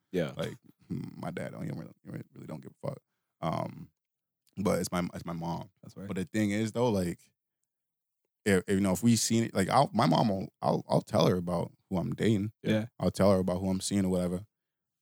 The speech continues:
Speaker 2: But if you do some shit,
Speaker 3: Yeah, she's gonna know about that too.
Speaker 2: the, see, I'm not the kind of
Speaker 1: That's the
Speaker 2: person.
Speaker 1: problem,
Speaker 3: I was
Speaker 1: man.
Speaker 3: about to
Speaker 2: See,
Speaker 3: say that.
Speaker 2: I'm not the kind of person to tell a story or tell an event and sort of omit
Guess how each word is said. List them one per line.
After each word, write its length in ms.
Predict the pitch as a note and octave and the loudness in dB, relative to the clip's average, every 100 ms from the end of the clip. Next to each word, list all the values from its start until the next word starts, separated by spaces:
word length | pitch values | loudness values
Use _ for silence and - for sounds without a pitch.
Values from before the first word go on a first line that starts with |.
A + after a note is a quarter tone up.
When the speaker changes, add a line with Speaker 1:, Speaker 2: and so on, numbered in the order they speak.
| _ - | _ -2
Speaker 2:
But 120 | F#2+ | -2
if 80 | A2+ | 0
you 80 | G#2+ | 0
do 120 | A2+ | 2
some 140 | A2+ | 2
shit, 320 | G2 G#2 A#2 - _ _ _ _ _ - _ - | 4 4 2 -2 _ _ _ _ _ -20 _ 0
Speaker 3:
Yeah, 80 | |
she's 160 | C3 C#3 | 4 6
gonna 120 | D3+ | 6
know 80 | C3 | 8
about 140 | C#3 G#2+ | 6 4
that 100 | G#2 | 2
too. 140 | A#2+ G2 | 0 0
Speaker 2:
the, 120 | - - - - - | -2 -8 -16 -8 4
see, 140 | - | 8
I'm 120 | C#3 E3+ | 10 8
not 140 | G3 | 8
the 80 | D3+ | 4
kind 160 | D#3 C#3 | 4 6
of 100 | - | 8
Speaker 1:
That's 220 | B2+ C#3 | 8 8
the 60 | C#3 | 8
Speaker 2:
person. 160 | C#3+ | 8
Speaker 1:
problem, 380 | F#2+ G2+ F#2+ F#2 | 6 4 4 4
Speaker 3:
I 40 | F#2+ | 4
was 20 | |
Speaker 1:
man. 20 | G2+ | 6
Speaker 3:
about 100 | - | 8
to 60 | |
Speaker 2:
See, 60 | G#2 | 8
Speaker 3:
say 220 | - C3 | 6 6
that. 200 | A2+ G#2+ | 4 6
Speaker 2:
I'm 160 | B2+ D3+ | 8 8
not 160 | D#3+ | 6
the 60 | D#3 | 4
kind 180 | - C3+ | 2 2
of 80 | - | 4
person 360 | A2+ A2 A#2 | 4 6 4
to 100 | A2+ | 2
tell 320 | F#2+ - G2 A2 | -2 2 4 6
a 40 | |
story 500 | - - F#2+ G2+ A2 | 4 4 4 4 4
or 80 | - | 0
tell 380 | - F#2+ F#2+ F#2+ | 2 6 6 6
an 120 | F#2 | 2
event 600 | E2+ F2 F2+ F#2 - - _ _ _ - | 0 2 2 0 -4 -12 _ _ _ 0
and 540 | G2 F2+ F2 F2 F2 - | 2 2 2 0 -2 -6
sort 180 | - G2+ | 0 2
of 120 | F#2 - | 2 2
omit 560 | G2 F#2 F#2+ F#2+ - | 4 6 6 4 0